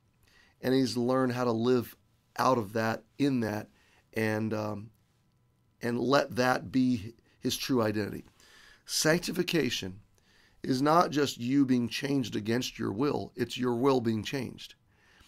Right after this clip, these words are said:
so that your living out matches who you really are, okay? Your lifestyle, the, the Bible word is conversation, your way of living matches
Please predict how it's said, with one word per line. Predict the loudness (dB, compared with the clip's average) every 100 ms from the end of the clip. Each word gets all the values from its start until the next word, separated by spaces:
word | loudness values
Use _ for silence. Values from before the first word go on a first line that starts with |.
| _ _
so | -6 4 6
that | 6 4 2 -4 _ _ _ -8
your | 0 4 4
living | 4 4 4 2 2
out | 4 4 4 -2 -20 _ _ -6
matches | 0 0 0 -6
who | -4
you | -2 -2
really | -2 -2 -2
are, | -4 -8 -14 _ _
okay? | -12 -6 -4 -6 _ _ _ -6
Your | 0 2
lifestyle, | 6 4 2 0 0 0 -4 -10 _ _ _ _ _ _ _ _ _
the, | -8 -8 -6
the | -4
Bible | 0 2 2
word | 2 2 0
is | -4
conversation, | -6 -6 -4 -4 -2 -2 -4 -8 -12 _ _ _ _ _ _
your | 0 4 4 2
way | 2 6 8 8
of | 8
living | 4 0 0 -4 -2
matches | -4 -4 -4 -4 -4 -8